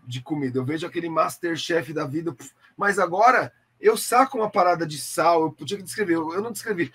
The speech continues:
quanto sal, quanto açúcar, quanto de arroz, ah, porque eu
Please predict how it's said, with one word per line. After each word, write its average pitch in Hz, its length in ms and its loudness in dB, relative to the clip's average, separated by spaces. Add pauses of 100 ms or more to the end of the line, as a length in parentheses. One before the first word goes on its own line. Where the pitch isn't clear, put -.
(160)
quanto 233 240 0
sal, 190 380 4
quanto 208 260 0
açúcar, 170 680 -2 (280)
quanto 208 240 0
de 190 120 2
arroz, 175 640 2 (220)
ah, 185 160 4
porque 202 300 -4
eu 208 380 6